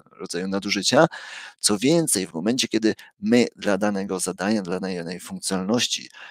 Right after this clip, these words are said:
definiujemy sobie potencjalne zagrożenia, to jest idealne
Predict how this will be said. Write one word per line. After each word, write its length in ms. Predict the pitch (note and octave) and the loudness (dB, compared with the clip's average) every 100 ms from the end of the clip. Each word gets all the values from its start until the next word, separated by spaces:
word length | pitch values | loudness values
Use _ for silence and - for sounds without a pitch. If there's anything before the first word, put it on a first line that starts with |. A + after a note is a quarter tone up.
| - | -20
definiujemy 640 | G2+ G#2 - G2+ G2+ A#2 A2+ | -8 -6 -4 -4 0 0 0
sobie 200 | G2 F#2 | -2 -4
potencjalne 500 | - F#2 - F#2 F2+ | -6 -8 -6 -6 -6
zagrożenia, 600 | E2 F2 C#2+ B1+ F#2 - - - _ | -8 -8 -8 -6 -2 -2 -4 -20 _
to 80 | A2+ | -2
jest 200 | - - | 0 0
idealne 680 | A2 G#2 G#2 C3+ B2 A2+ | 0 2 6 6 4 2